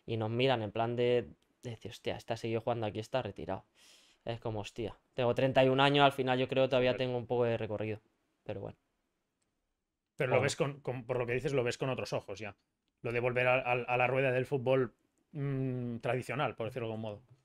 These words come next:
Speaker 1: Es que tengo las dos cosas en la mente. Tengo una de la de querer seguir aquí porque estoy disfrutando, porque me va bien,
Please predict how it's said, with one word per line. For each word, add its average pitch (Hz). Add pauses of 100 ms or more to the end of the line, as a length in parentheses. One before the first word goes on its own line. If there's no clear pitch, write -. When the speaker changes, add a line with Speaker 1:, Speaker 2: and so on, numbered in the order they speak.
(120)
Speaker 1:
Es 165
que 202
tengo 185
las 147
dos 156
cosas 135
en 127
la 123
mente. 117
Tengo 151
una 147
de 139
la 135
de 131
querer 139
seguir 151
aquí 143
porque 117
estoy 127
disfrutando, 143
porque 117
me 113
va 117
bien, 139